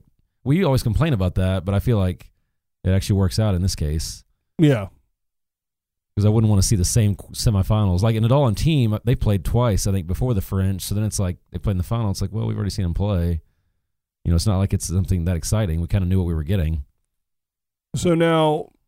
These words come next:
Speaker 2: do we care less about women's tennis, or is it because the tournaments weren't as big?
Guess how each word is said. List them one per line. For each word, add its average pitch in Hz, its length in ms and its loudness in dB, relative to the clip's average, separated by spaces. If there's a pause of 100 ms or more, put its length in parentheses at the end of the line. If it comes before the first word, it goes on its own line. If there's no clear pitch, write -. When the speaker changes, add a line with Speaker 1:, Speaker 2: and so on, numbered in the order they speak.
(140)
Speaker 2:
do 139 160 4
we 180 180 2
care 175 840 2
less 147 400 0
about 151 260 0
women's 147 360 0
tennis, 175 600 0 (1120)
or 139 320 4
is 127 140 2
it 131 40 -2
because 131 360 2
the 123 100 0
tournaments 127 580 0
weren't 123 240 0
as 113 120 -2
big? 107 400 -2